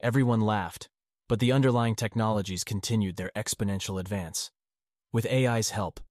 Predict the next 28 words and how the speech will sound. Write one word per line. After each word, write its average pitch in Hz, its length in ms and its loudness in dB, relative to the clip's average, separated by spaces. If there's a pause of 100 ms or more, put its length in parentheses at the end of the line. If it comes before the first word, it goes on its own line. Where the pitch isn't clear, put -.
(260)
we 123 80 2
can 123 140 2
expect 117 440 -2
online 117 440 2
collaboration 107 720 -2
tools 90 260 -8
to - 100 -6
become 104 300 -2
really 117 280 2
good, 95 360 -2 (320)
really 113 320 2
fast. - 580 -6 (640)
As 113 140 0
a 110 60 2
result, 104 420 0 (420)
more 127 200 4
people 131 340 0
and 110 80 2
organizations 104 720 -2
will 101 140 -2
embrace 101 400 0
remote 107 400 2
and 95 100 -6
hybrid 98 460 -4
work 95 260 -4
for - 140 -6
more 90 200 -2
tasks. - 640 -8